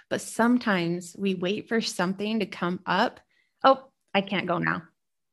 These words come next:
Oh, I can't do this. Oh, I have to go do this," right? Like, "Not going to the gym today because this came up," right?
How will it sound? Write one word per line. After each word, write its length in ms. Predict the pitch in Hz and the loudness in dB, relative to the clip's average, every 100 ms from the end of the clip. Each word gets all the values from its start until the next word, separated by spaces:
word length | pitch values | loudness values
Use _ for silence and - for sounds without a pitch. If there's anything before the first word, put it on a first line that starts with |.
| _ - | _ 0
Oh, 180 | 226 233 | 0 2
I 100 | 220 | -2
can't 300 | 214 233 214 | -2 -2 -2
do 120 | 208 | -2
this. 280 | 180 165 165 - | 0 0 0 0
Oh, 260 | 226 - _ _ | 0 -2 _ _
I 60 | 202 | -2
have 220 | 208 214 | 0 0
to 60 | 208 | 0
go 120 | 202 | 0
do 140 | 180 | 0
this," 360 | 165 139 165 - | -2 -4 -6 -2
right? 300 | 190 190 - | 2 2 0
Like, 200 | 185 - - - - _ - - | -6 -10 -16 -20 -20 _ -20 -16
"Not 260 | - 170 165 | -4 -2 0
going 240 | 214 233 | 2 2
to 100 | 254 | 2
the 120 | 247 | -2
gym 240 | 254 294 277 | 0 2 2
today 340 | 269 240 233 | 2 2 2
because 360 | 202 196 196 185 | 0 -2 -2 -2
this 340 | 170 196 220 | 0 0 -2
came 300 | - 220 226 | -4 -2 0
up," 280 | 262 196 196 | 0 0 0
right? 220 | 196 - | -4 -4